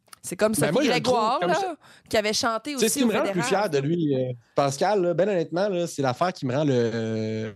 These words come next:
Speaker 2: le plus, tu sais, comme je te dis, sans rentrer dans les dossiers et les décisions, là, parce que c'est pas, tu sais, c'est pas mon rôle présentement d'analyser ça, puis on verra éventuellement, mais, tu sais, je trouve qu'il est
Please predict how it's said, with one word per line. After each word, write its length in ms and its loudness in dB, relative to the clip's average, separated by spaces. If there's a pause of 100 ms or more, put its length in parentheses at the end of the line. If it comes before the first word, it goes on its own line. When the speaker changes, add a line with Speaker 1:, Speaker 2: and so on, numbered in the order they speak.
Speaker 2:
le 260 -6
plus, 880 0
tu 300 4
sais, 60 -6
comme 120 -2
je 60 -8
te 60 0
dis, 140 -2
sans 180 -2
rentrer 260 -2
dans 80 0
les 140 0
dossiers 600 -2
et 40 -2
les 160 -4
décisions, 580 -2
là, 160 0
parce 220 -4
que 280 0
c'est 380 -4
pas, 140 -2
tu 260 -4
sais, 80 2
c'est 100 -6
pas 80 0
mon 160 4
rôle 140 2
présentement 440 0
d'analyser 520 0
ça, 240 0 (140)
puis 240 -6
on 180 -2
verra 220 4
éventuellement, 640 2
mais, 160 0 (1400)
tu 100 2
sais, 80 6
je 100 0
trouve 240 2
qu'il 160 -2
est 120 -6